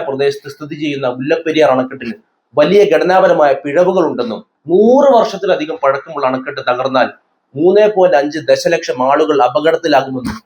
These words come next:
ആ റിപ്പോർട്ടിൽ വ്യക്തമാക്കുന്നുണ്ട്. വയനാട് ദുരന്തത്തോടെ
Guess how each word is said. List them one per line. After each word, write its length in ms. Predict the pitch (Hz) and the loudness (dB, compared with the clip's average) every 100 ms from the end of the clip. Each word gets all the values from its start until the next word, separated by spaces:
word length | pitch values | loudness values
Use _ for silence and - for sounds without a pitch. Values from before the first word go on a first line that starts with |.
| - | -4
ആ 60 | 139 151 | 0 2
റിപ്പോർട്ടിൽ 440 | 139 - 156 139 131 | 0 -2 -2 -2 -6
വ്യക്തമാക്കുന്നുണ്ട്. 640 | 127 165 127 - 107 _ _ 123 | -2 -2 -2 -6 -20 _ _ -2
വയനാട് 440 | 165 208 233 254 233 | 2 4 4 2 2
ദുരന്തത്തോടെ 560 | 185 170 175 156 135 | 0 0 -2 -2 -4